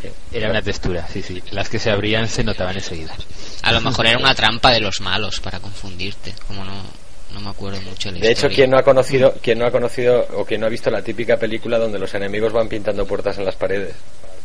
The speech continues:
Speaker 1: para despistar?
Speaker 3: ¿Eh?
Speaker 1: Por
Speaker 3: ¿Qué,
Speaker 1: ejemplo
Speaker 3: qué películas ves tú?
Speaker 1: <laughs>
Speaker 3: ¿Cine
Speaker 1: No
Speaker 3: de
Speaker 1: sé, pues la
Speaker 3: barrio o
Speaker 1: típica,
Speaker 3: algo,
Speaker 1: ¿no?
Speaker 3: rollo así?
Speaker 1: Seguro que, seguro que en Nació el cuatro de julio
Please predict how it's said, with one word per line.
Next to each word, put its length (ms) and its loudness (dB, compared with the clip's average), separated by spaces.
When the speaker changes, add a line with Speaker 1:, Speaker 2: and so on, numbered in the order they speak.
Speaker 1:
para 140 2
despistar? 480 -2
Speaker 3:
¿Eh? 240 -2
Speaker 1:
Por 140 0
Speaker 3:
¿Qué, 180 0
Speaker 1:
ejemplo 240 0
Speaker 3:
qué 80 4
películas 420 2
ves 200 -4
tú? 140 -4
Speaker 1:
<laughs> 20 -2
Speaker 3:
¿Cine 220 2
Speaker 1:
No 40 8
Speaker 3:
de 60 4
Speaker 1:
sé, 60 8
pues 200 6
la 80 6
Speaker 3:
barrio 100 6
o 120 4
Speaker 1:
típica, 220 2
Speaker 3:
algo, 320 -2
Speaker 1:
¿no? 120 -4
Speaker 3:
rollo 180 -2
así? 280 -4
Speaker 1:
Seguro 380 4
que, 160 2
seguro 420 6
que 180 4
en 420 -2
Nació 260 0
el 60 2
cuatro 260 2
de 60 0
julio 640 2